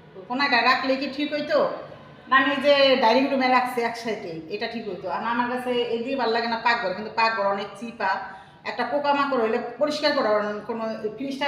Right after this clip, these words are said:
রাখলে ওই জায়গাটা চিপ হয়ে যায়। তো মনে করো আমি তো ওই যে চিপার ভিতরে রেখে একটা পোকামাকড় যেটাই হোক পরিষ্কার করতে পারি না। তো কীভাবে তো কি একটা পোক হইলো, কোথ থেকে এলো, তরকারি থেকে না কি এর থেকে,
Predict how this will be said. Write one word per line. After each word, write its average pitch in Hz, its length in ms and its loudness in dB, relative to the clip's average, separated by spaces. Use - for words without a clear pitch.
রাখলে 349 300 0
ওই 214 100 2
জায়গাটা 233 280 0
চিপ 262 200 -6
হয়ে 170 240 0
যায়। 160 140 -10
তো 247 60 -4
মনে 277 200 0
করো 269 200 2
আমি 247 200 0
তো 247 40 2
ওই 240 100 4
যে 233 100 2
চিপার 269 260 0
ভিতরে 220 300 0
রেখে 240 260 2
একটা 220 120 0
পোকামাকড় 240 580 0
যেটাই 208 320 0
হোক - 100 0
পরিষ্কার 254 320 0
করতে 185 240 -4
পারি 175 220 -4
না। 160 60 -4
তো 226 140 -12
কীভাবে 262 360 0
তো 247 100 -2
কি 254 60 -6
একটা 247 200 -4
পোক 277 220 0
হইলো, 233 180 0
কোথ 269 180 -4
থেকে 247 220 0
এলো, 226 180 -2
তরকারি 226 340 -2
থেকে 208 220 -4
না 208 120 -4
কি 233 140 -12
এর 220 140 -6
থেকে, 202 180 -4